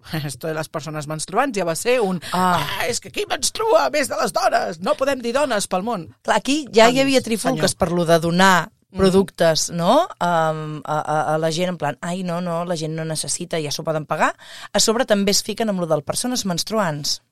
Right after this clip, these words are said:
Speaker 2: Clar.
Speaker 1: Clar, bueno, és que, evidentment, qui menstrua, que no siguin dones?
Speaker 2: Pues
Speaker 1: Doncs,
Speaker 2: mira, jo tinc uns quants
Speaker 1: persones.
Speaker 2: col·legues trans que no són dones, eh, que són tios o que són persones no binàries i que menstruen.
Speaker 1: Mhm.
Speaker 2: Hola, benvinguts al món real.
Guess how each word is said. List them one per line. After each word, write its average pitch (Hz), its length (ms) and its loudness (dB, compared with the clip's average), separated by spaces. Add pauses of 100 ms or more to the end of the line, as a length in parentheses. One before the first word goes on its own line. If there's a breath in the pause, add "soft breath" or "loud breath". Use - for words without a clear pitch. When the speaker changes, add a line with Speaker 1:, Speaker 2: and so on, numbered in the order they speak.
(220)
Speaker 2:
Clar. 131 320 -2
Speaker 1:
Clar, 147 100 -14
bueno, 165 300 -6
és 170 100 -6
que, 170 240 -4
evidentment, 160 680 -6 (320 soft breath)
qui 294 140 -2
menstrua, 247 640 4
que 226 100 -2
no 240 120 0
siguin 220 320 -4
dones? 170 560 -2
Speaker 2:
Pues - 360 -16
Speaker 1:
Doncs, 143 240 -4
Speaker 2:
mira, 139 180 -6
jo 156 60 -2
tinc 160 140 -2
uns 160 120 -2
quants 151 220 -2
Speaker 1:
persones. 156 240 2
Speaker 2:
col·legues 147 140 -2
trans 156 320 -2
que 156 420 4
no 160 120 -2
són 160 340 -2
dones, 165 580 2
eh, 156 240 6
que 151 120 0
són 160 280 -2
tios 147 360 0
o 139 60 0
que - 60 -10
són 156 140 -2
persones 151 320 -2
no 156 80 -2
binàries 156 460 -2
i 190 40 -4
que 151 140 2
menstruen. 139 640 -2 (100)
Speaker 1:
Mhm. 156 380 -14 (140)
Speaker 2:
Hola, 180 380 6
benvinguts 196 520 6
al 185 80 6
món 165 160 2
real. 147 400 2